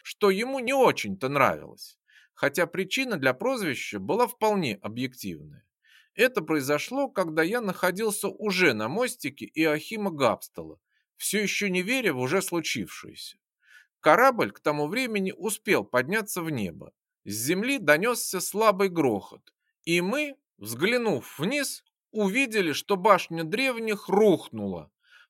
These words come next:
подняв невысокий столб пыли. «Как вовремя мы ее покинули», ошеломленно подумал я. «Задержись мы еще на полдня, и все.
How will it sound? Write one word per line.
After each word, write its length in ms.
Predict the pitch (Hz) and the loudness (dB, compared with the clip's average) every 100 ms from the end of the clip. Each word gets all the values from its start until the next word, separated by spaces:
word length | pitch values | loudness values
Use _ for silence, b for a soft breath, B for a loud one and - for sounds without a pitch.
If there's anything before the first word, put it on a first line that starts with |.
| _ | _
подняв 500 | 139 139 247 247 - | 2 4 0 -2 -4
невысокий 560 | 147 139 - 240 240 | -6 -4 -4 -6 -6
столб 420 | 147 - 143 139 _ | -10 -4 -4 -4 _
пыли. 360 | 113 82 - _ _ _ _ _ | -6 -6 -10 _ _ _ _ _
«Как 260 | - 208 - | -4 -4 -4
вовремя 540 | 117 233 180 156 143 | 2 4 6 2 2
мы 180 | 147 185 | 0 0
ее 200 | 151 156 | 0 0
покинули», 720 | 147 196 196 190 123 92 85 - _ | 0 -2 0 -4 -4 -6 -8 -16 _
ошеломленно 720 | 113 - 127 127 135 123 110 | -8 -4 0 0 0 -2 -4
подумал 520 | 104 127 117 120 117 113 | -2 -2 0 -4 -4 -6
я. 240 | 92 73 _ b b b b | -6 -10 _ b b b b
«Задержись 760 | 101 127 151 160 147 240 247 - | -2 2 2 2 0 -2 -4 -6
мы 180 | 170 208 | -4 -2
еще 400 | 165 - 202 160 | -2 -2 0 0
на 140 | 139 | -2
полдня, 640 | 135 190 170 143 196 269 285 - | -2 -2 -2 -2 -2 -2 -4 -6
и 100 | 190 | -6
все. 380 | - - - | -6 -8 -8